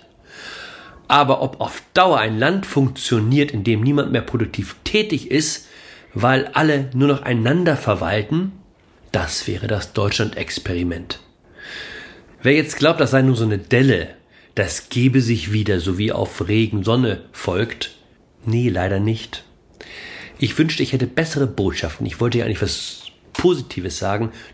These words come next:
Zuversicht verbreiten. Aber wenn wir uns nicht langsam mal am Riemen reißen, dann fürchte ich,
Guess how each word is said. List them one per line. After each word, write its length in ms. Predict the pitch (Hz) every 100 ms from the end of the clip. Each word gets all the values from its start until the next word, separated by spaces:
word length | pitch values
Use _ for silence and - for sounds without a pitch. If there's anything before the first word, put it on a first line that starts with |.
| _
Zuversicht 540 | - 196 110 - -
verbreiten. 600 | - - 85 80 80 - - -
Aber 500 | 170 113 117 156 - - - - - - - - _
wenn 180 | 123 147
wir 120 | 156
uns 180 | 135 -
nicht 260 | 147 131 - _
langsam 640 | 123 131 165 202 175 165
mal 160 | 143 139
am 200 | 135 117
Riemen 520 | 113 117 156 156 131
reißen, 600 | 87 95 101 87 90 80 -
dann 260 | 117 185
fürchte 500 | 185 - 147 143 -
ich, 200 | 123 123